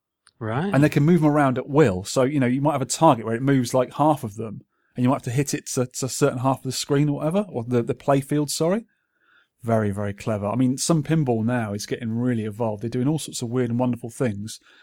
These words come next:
Speaker 2: Rather than just these physical things you can't move, they're,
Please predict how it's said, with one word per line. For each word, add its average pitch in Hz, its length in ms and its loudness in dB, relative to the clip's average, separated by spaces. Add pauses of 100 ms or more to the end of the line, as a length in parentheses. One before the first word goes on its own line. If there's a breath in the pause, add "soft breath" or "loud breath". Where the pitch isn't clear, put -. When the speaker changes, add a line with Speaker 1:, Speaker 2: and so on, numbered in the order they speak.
(100)
Speaker 2:
Rather 156 160 4
than 170 80 4
just - 220 -2
these 135 160 -2
physical 131 520 0
things 110 340 -2
you 101 100 -8
can't 117 260 -2
move, 110 320 -2
they're, 113 300 0